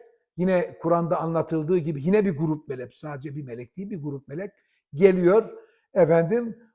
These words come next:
o kişinin, e, sırtına yüzüne vura vura onu alıp işte sıkıntı yaşayacağı bir ortama doğru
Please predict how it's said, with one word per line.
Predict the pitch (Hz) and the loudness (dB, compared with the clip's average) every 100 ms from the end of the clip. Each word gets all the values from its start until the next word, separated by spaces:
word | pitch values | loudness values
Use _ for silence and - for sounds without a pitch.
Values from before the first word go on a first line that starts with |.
| - | -4
o | 190 - | -2 -2
kişinin, | 190 - 190 208 247 240 _ _ _ _ _ - | -8 -2 2 2 0 -8 _ _ _ _ _ -2
e, | 165 156 | 2 2
sırtına | 156 - 202 - 190 214 | 0 2 2 2 0 0
yüzüne | 170 165 147 196 | 0 -2 0 0
vura | 160 160 202 | 2 4 4
vura | 185 165 160 214 226 - | 4 6 8 6 4 -2
onu | 196 190 | -6 -2
alıp | 170 170 220 - - _ _ - | 2 4 4 0 -20 _ _ -6
işte | - - | 0 0
sıkıntı | - 165 - 185 233 | -2 -6 -4 -2 0
yaşayacağı | 185 139 - 151 120 156 147 | 0 0 -4 -4 -2 -4 -4
bir | 175 | -4
ortama | 175 - 156 143 123 | -4 -4 -8 -8 0
doğru | 147 151 214 220 | 2 4 0 -6